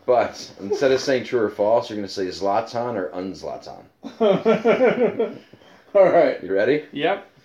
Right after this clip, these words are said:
Speaker 1: <clears throat> After scoring two goals in nineteen minutes for the L A Galaxy, he told the press, "I heard the fans shouting, 'We want Zlatan, we want Zlatan.'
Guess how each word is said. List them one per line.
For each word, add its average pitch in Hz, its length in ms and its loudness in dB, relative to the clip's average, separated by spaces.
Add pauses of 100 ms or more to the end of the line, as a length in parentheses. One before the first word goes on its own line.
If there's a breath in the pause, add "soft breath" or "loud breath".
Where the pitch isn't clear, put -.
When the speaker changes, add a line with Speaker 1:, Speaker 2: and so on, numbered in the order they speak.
(440 soft breath)
Speaker 1:
<clears throat> - 380 -2 (1600)
After 123 240 0
scoring 160 320 2
two 220 140 -2
goals 151 460 4
in 110 200 -4
nineteen 143 480 -2
minutes 117 320 -2
for 98 80 -10
the 95 80 2
L 92 140 2
A 95 80 2
Galaxy, 92 640 -4 (400 soft breath)
he 104 100 -8
told 123 240 2
the 120 60 0
press, 120 400 -2
"I - 100 -4
heard 127 180 0
the 127 60 -6
fans 123 280 -2
shouting, 113 500 0
'We 113 180 0
want 113 300 0
Zlatan, 92 600 -2
we 117 200 0
want 113 300 -2
Zlatan.' 101 500 -4